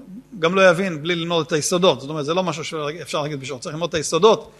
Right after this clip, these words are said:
של הדברים, ואז רק אפשר להבין איך מגיעים לזה. וכ-,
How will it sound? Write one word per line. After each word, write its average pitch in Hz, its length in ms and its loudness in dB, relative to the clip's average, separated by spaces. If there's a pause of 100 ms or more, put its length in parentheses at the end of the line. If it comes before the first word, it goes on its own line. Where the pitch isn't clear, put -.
(280)
של 160 120 -2
הדברים, 185 420 2
ואז 190 220 4
רק 185 120 -2
אפשר 175 200 0
להבין 170 320 4 (380)
איך 180 180 4
מגיעים 165 400 6
לזה. 123 180 -2 (920)
וכ-, 143 180 -6